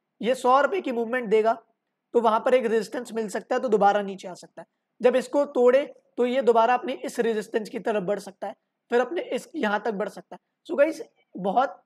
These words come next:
सीधी मूवमेंट आपको रैली नहीं मिलेगी, आपको नाइंटी फ़ाइव से ऐसे ऐसे करके रैली मिलेगी। So बहुत ध्यान से इसमें ट्रेड करिएगा और मुझे लगता है आप definitely इस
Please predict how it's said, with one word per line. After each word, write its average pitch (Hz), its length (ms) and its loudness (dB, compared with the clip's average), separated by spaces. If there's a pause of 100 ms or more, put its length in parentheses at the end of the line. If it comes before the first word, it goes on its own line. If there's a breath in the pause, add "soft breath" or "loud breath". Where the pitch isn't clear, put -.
सीधी 240 360 -6
मूवमेंट 254 360 -4
आपको 247 220 0
रैली 226 280 -2
नहीं 226 100 -8
मिलेगी, 208 320 -6
आपको 277 340 -2
नाइंटी 233 360 -6
फ़ाइव 220 180 -2
से - 140 -8
ऐसे 226 360 -4
ऐसे 220 160 -6
करके 330 240 -14
रैली 165 300 -14
मिलेगी। - 220 -20 (480)
So 262 160 -2
बहुत 233 220 2
ध्यान 208 300 -2
से 262 100 -10
इसमें 311 240 -4
ट्रेड 247 280 0
करिएगा 233 360 0 (440 soft breath)
और 226 240 6
मुझे 226 160 -2
लगता 247 260 0
है 254 40 6
आप 214 120 0
definitely 233 560 -2
इस - 80 -10